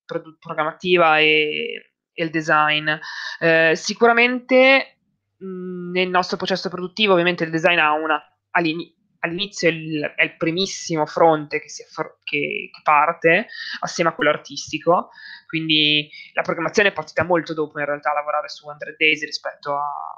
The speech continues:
al nostro game designer, ehm, in quanto ovviamente doveva essere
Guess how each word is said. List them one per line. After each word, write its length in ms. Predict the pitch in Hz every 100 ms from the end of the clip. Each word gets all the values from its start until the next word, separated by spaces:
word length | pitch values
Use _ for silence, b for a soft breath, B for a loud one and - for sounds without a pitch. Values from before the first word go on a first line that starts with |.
| - -
al 60 | 160
nostro 240 | 160 -
game 140 | 165 160
designer, 540 | 180 190 220 254 285 B B B -
ehm, 1120 | 180 170 170 170 170 170 165 165 160 156 156 -
in 120 | 196
quanto 300 | 185 170 180
ovviamente 460 | 170 160 156 180 165
doveva 280 | 156 156
essere 680 | 151 - 175 165 156 151